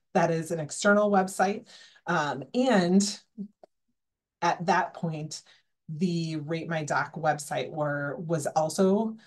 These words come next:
um, being frequented by all of these individuals who were trying to lower the rating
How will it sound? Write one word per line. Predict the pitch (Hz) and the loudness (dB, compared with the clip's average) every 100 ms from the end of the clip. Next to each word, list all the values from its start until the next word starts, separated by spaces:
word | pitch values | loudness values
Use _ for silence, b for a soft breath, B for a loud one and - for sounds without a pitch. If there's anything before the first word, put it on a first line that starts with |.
| B _ - | B _ -2
um, | 170 165 156 165 170 - _ 208 | 2 2 2 0 -4 -8 _ -2
being | 190 175 170 165 160 - | 2 4 2 0 -4 -8
frequented | - 220 208 190 175 151 151 165 | -4 -2 0 0 0 -2 -4 -2
by | 160 147 151 156 | 0 2 2 0
all | 165 156 | 0 -2
of | 156 | -2
these | 156 156 | -6 -6
individuals | 156 147 143 147 147 147 147 139 | -6 -6 -6 -8 -6 -8 -8 -10
who | - - 165 | -12 -4 -2
were | 151 156 | -2 -6
trying | - 170 151 | -6 -6 -4
to | 151 - | -6 -8
lower | 151 156 151 151 | -6 -4 -4 -6
the | 151 147 | -6 -8
rating | 147 147 127 127 180 | -8 -8 -8 -6 -8